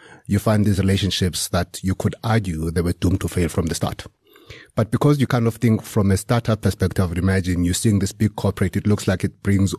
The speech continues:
all of these things, distribution, capital, brand, et cetera, et cetera. You jump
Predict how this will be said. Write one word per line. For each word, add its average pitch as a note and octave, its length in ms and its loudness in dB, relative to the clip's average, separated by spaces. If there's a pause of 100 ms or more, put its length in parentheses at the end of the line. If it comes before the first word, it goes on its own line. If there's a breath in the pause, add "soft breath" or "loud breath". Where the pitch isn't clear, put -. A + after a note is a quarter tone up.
all A2+ 220 4
of G#2 120 0
these F#2 180 0
things, F2+ 300 -2
distribution, E2 640 -2
capital, - 560 -6 (440 loud breath)
brand, G2+ 380 4
et D#2+ 100 -4
cetera, - 260 -2
et - 80 -6
cetera. G2 380 0
You G#2+ 180 2
jump G#2+ 360 0